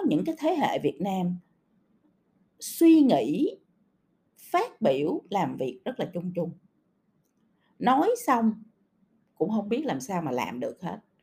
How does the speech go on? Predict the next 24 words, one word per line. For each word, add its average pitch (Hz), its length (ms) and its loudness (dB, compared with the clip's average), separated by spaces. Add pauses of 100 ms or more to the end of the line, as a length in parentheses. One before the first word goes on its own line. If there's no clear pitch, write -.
(240)
Có 262 140 -2
những 226 260 -2
cuộc 156 240 -2
họp 135 280 -2
chị 151 100 -12
Phi 185 80 -12
Vân 185 220 -4
ngồi 151 200 -6
trong 165 180 -10
đó 185 360 -10
thấy 226 300 -6 (240)
họp 170 280 0
hai 214 220 0
ba 214 140 2
tiếng 226 280 -2
xong, 190 320 -4 (320)
mọi 147 180 0
người 156 360 -2 (280)
tan 285 260 4
họp 185 240 0 (220)
cũng 160 280 0
không 190 160 -4
biết 240 200 -2
cần 165 140 -6